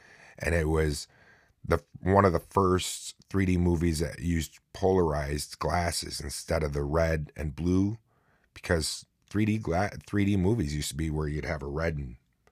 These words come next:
blue glasses, one side, you know, and these were polarized. And I remember having a fold out for the movie 'cause there was a big premiere for it, and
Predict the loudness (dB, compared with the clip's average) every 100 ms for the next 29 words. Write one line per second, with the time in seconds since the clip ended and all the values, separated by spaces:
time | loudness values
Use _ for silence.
0 | _ _ _ _ -6 -2 -2 -2 -2 0
1 | 0 -4 -8 -12 -12 _ _ _ _ -6
2 | -4 -4 -4 -6 -8 -12 -8 -6 -6 -8
3 | _ _ _ -10 -4 0 0 0 -4 -2
4 | 0 0 0 -2 -4 -4 -2 -2 0 2
5 | 2 2 -2 -6 _ _ _ -2 0 2
6 | 0 -2 -2 2 4 4 4 2 -6 0
7 | 4 4 4 0 -2 -4 -6 -4 0 2
8 | 2 -2 -4 -6 -6 -4 -4 -4 -4 -6
9 | -6 -6 -8 -10 -6 -4 -6 -6 -4 -4
10 | -6 -10 -10